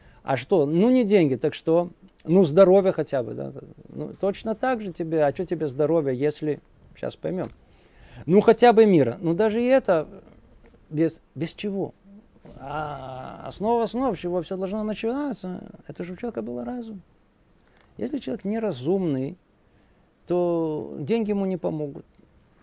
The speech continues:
Он все равно их потеряет. А здоровье — то же самое. Мир на-, раз-, разрушит. Все разрушит.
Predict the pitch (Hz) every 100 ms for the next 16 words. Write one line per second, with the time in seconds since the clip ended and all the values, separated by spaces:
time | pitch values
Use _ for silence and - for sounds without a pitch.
0 | - - 156 165 160 - 71 50 - 127
1 | - 131 117 110 _ - _ _ 117 120
2 | 151 175 165 - 151 - 147 143 - 139
3 | 131 - _ 135 156 170 - - - 139
4 | 135 135 135 135 123 127 - 151 - 202
5 | 196 180 143